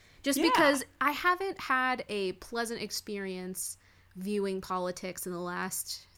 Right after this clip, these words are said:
Speaker 1: three to four years.
Speaker 2: No, nobody has. <laughs>
Speaker 1: Yeah, so uh, I also am just a really big Kevin Kline fan. This is a pro Kevin Kline podcast.
Speaker 2: Friend of the show, Kevin Kline.
Speaker 1: We love him.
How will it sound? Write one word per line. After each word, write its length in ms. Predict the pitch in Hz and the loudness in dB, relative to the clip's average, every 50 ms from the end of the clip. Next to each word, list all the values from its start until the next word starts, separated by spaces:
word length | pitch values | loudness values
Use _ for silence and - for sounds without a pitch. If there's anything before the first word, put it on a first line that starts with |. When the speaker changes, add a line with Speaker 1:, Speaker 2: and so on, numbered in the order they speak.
| _ | _
Speaker 1:
three 260 | - - 185 190 185 180 | -14 -8 -4 -2 -2 -2
to 60 | 185 | -2
four 220 | - - 180 175 | -4 -8 -8 -6
years. 640 | 180 180 170 170 160 165 160 208 - - - - - _ _ _ _ _ _ _ _ | -6 -4 -4 -4 -4 -6 -6 -6 -6 -6 -6 -8 -10 _ _ _ _ _ _ _ _
Speaker 2:
No, 320 | - 147 196 233 170 104 | 0 2 4 4 4 2
nobody 320 | 92 104 135 175 196 131 95 - | 4 4 4 4 4 2 0 -2
has. 380 | 76 55 57 - - - - - | -4 -6 -6 -8 -8 -8 -8 -6
<laughs> 20 | |
Speaker 1:
Yeah, 300 | - 226 226 190 151 120 | 0 4 4 6 6 4
so 600 | - - - - 262 240 233 226 220 220 220 214 - - - - - _ _ _ _ _ _ _ _ | 2 0 0 2 4 6 6 6 6 4 2 -2 -4 -8 -14 -20 -20 _ _ _ _ _ _ _ _
uh, 300 | 214 220 220 214 208 - - - | 6 6 8 6 6 6 8 10
I 280 | 233 247 254 269 247 - - _ _ _ _ _ _ | 10 10 10 6 2 -2 -6 _ _ _ _ _ _
also 360 | - 233 254 247 - 277 247 240 | 4 4 4 4 2 2 2 2
am 120 | 226 226 | 0 -2
just 200 | 208 208 - - | -2 -4 -4 -4
a 60 | 202 | -4
really 220 | 190 196 190 190 185 | -2 -2 -2 -2 -2
big 240 | 175 190 180 170 | -2 -4 -6 -6
Kevin 300 | 170 - 202 175 175 175 | -6 -8 -6 -6 -6 -6
Kline 300 | 175 - - 185 185 190 | -8 -8 -8 -8 -8 -8
fan. 240 | 196 - 208 208 202 | -6 -6 -6 -6 -6
This 140 | 202 196 - | -6 -8 -8
is 120 | 190 170 | -10 -10
a 60 | - 165 | -12 -12
pro 260 | - - 185 180 180 | -12 -10 -8 -8 -8
Kevin 320 | 180 - 185 185 185 180 | -8 -8 -8 -8 -8 -8
Kline 300 | 180 - 185 175 175 175 | -10 -10 -12 -12 -12 -14
podcast. 760 | - - - 180 185 185 - - 214 214 240 269 - - - | -12 -10 -10 -10 -10 -10 -10 -8 -6 -4 -2 -2 0 0 2
Speaker 2:
Friend 240 | - 160 156 165 170 | 6 6 6 6 6
of 60 | 165 | 2
the 60 | 160 147 | -2 -2
show, 220 | - 160 143 139 | 0 0 0 0
Kevin 300 | 135 - 117 113 117 113 | 2 0 0 0 0 -6
Kline. 420 | - - 101 92 90 92 90 92 92 - | -6 -6 -4 -4 -4 -4 -6 -8 -8 -6
Speaker 1:
We 140 | - 302 | -4 -4
love 280 | 285 294 269 277 294 311 | -2 0 -2 -2 -2 -2
him. 420 | 269 247 240 226 214 202 208 277 | -4 -4 -4 -4 -4 -6 -10 -12